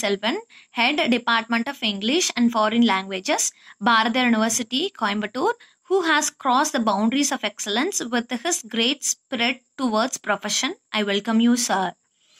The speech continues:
So you have to turn over your head and welcome him separately.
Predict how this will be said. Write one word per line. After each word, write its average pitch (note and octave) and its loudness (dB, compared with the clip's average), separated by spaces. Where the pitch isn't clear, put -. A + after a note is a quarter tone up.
So - 0
you E4+ 4
have C#4 2
to D4 -16
turn C#4 2
over C4+ 2
your A3+ 2
head A3 0
and A#3 2
welcome A3+ 0
him A3 -2
separately. G3 -6